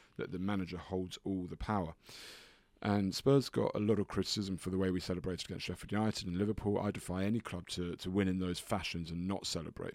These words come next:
But more than that, you know, a lot of these celebrations, uh, a lot of people have sort of been saying as well about, "Oh, it's a bit embarrassing that, that we're heralding Ange so early. He hasn't really done anything yet. You know, we're going too soon. We're only at the same point as we were last season with Conte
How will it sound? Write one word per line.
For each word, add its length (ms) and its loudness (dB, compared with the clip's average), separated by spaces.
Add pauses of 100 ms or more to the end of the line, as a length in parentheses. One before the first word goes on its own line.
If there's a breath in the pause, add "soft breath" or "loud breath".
But 160 -2 (400 loud breath)
more 260 10
than 200 2
that, 180 -8 (500)
you 100 4
know, 120 4 (160)
a 80 2
lot 180 6
of 60 -2
these 120 -2
celebrations, 960 -2
uh, 220 -2
a 20 -2
lot 160 0
of 60 -2
people 220 0
have 40 -4
sort 140 -4
of 120 -6 (140)
been 140 -2
saying 420 0
as 140 -6
well 300 0
about, 280 -4 (260 loud breath)
"Oh, 140 -2
it's 120 -6
a 20 -10
bit 140 -2
embarrassing 600 -2
that, 220 -8
that 140 -4
we're 100 -4
heralding 540 2
Ange 320 -4
so 160 -4
early. 220 -2
He 60 -4
hasn't 220 -6
really 160 -4
done 240 0
anything 380 -2
yet. 340 0
You 180 -4
know, 160 -4
we're 100 -4
going 200 0
too 220 -2
soon. 340 0
We're 80 0
only 140 2
at 80 -8
the 60 -8
same 260 0
point 240 -2
as 100 -6
we 80 -2
were 160 -2
last 260 -2
season 220 -4
with 120 -10
Conte 280 0